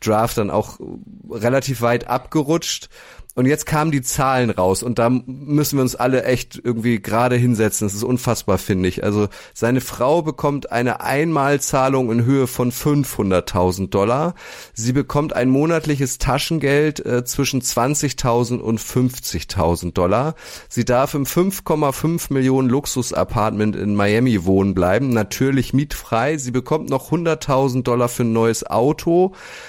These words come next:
Tyreek bezahlt auch die Anwaltskosten in Höhe von vierhundertfünfzigtausend, ähm, ich sage immer Euro, ne? Dollar muss es natürlich richtigerweise heißen. Und er übernimmt auch weiter die Krankenversicherung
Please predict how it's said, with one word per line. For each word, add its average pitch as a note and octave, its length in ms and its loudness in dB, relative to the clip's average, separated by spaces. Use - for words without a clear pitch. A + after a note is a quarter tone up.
Tyreek D3 440 2
bezahlt C3 500 0
auch B2 240 0
die - 340 -4
Anwaltskosten D#3+ 1040 0
in B2+ 220 2
Höhe C#3+ 240 4
von B2 280 0
vierhundertfünfzigtausend, D#3 1600 0
ähm, C#3 420 0
ich F#2 180 -4
sage G#2 200 0
immer G2 160 2
Euro, F2 320 2
ne? C#3 160 2
Dollar F#2+ 280 2
muss F2+ 180 -2
es - 100 -10
natürlich G2 360 -4
richtigerweise G2 600 0
heißen. A2 340 -2
Und D3+ 180 2
er C#3 200 4
übernimmt C3+ 420 2
auch B2+ 180 2
weiter A#2+ 340 2
die G#2+ 160 -6
Krankenversicherung E2+ 1200 0